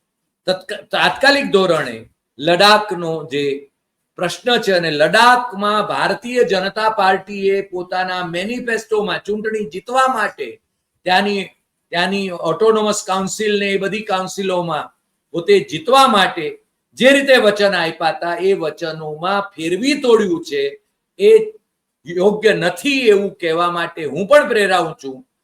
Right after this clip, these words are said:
અને એ વચનોનું પાલન એણે કરવું જોઈએ એવું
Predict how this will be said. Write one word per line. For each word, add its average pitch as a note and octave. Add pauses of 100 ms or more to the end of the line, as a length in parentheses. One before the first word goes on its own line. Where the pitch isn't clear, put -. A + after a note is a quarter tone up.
(180)
અને F#3+ (220)
એ C#4
વચનોનું G3
પાલન D#3
એણે C#3+
કરવું E3+
જોઈએ D3+ (260)
એવું D#3